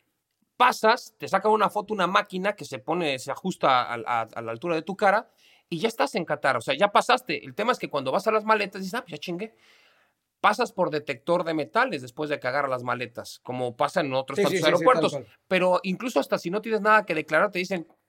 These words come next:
Speaker 1: "Vas por acá, cabrón". Entonces, cuando, cuando, no es cierto, miento. Cuando pasas migración, hay un detector de metales.
Speaker 2: Sí, sí, sí.
Speaker 1: Para antes de ir a las maletas. Ahí fue donde me agarraron, cabrón. Entonces, yo traía un fantástico que el chino, nuestro productor en jefe,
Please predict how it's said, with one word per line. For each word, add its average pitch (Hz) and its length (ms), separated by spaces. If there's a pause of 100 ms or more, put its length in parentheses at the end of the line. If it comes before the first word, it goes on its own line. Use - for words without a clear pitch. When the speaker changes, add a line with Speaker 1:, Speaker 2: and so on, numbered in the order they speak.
(140)
Speaker 1:
"Vas 147 220
por 160 140
acá, 185 200
cabrón". 143 300 (600)
Entonces, 185 280
cuando, 180 720 (320)
cuando, 180 260
no 202 100
es 185 80
cierto, 185 240
miento. 170 400 (260)
Cuando 180 300
pasas 269 260
migración, 220 560
hay 220 160
un 277 100
detector 185 480
de 170 60
metales. 156 420
Speaker 2:
Sí, 160 100
sí, 143 200
sí. 190 60 (240)
Speaker 1:
Para 160 220
antes 247 260
de 190 100
ir 190 240
a 202 40
las 160 120
maletas. 139 580 (720)
Ahí 233 220
fue 240 160
donde 214 140
me 160 100
agarraron, 147 400
cabrón. 123 300
Entonces, 202 400
yo 175 160
traía 185 400
un 160 180
fantástico 147 600
que 123 80
el 120 80
chino, 156 400
nuestro 104 640
productor 107 420
en 127 80
jefe, 147 340